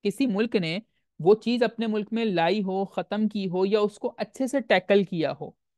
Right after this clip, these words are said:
जैसे हम सबको पता है हिरोशिमा नाज-, नागासाकी, ठीक है?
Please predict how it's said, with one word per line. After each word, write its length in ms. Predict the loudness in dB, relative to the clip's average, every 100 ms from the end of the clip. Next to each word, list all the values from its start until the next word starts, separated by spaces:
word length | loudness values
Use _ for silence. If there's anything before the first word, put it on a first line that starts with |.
| _ _ -2
जैसे 200 | 2 4
हम 180 | 2 0
सबको 380 | -2 -4 -2 0
पता 340 | 0 2 0
है 260 | 0 -6 -8 _ _ _ _ _ _ _ _ -4
हिरोशिमा 560 | 2 2 2 0 -2 -2
नाज-, 420 | -2 -6 -8 -2
नागासाकी, 680 | 0 0 -2 -6 -10 -14 -16 _ _ _ _ _ _
ठीक 140 | -10
है? 100 | -10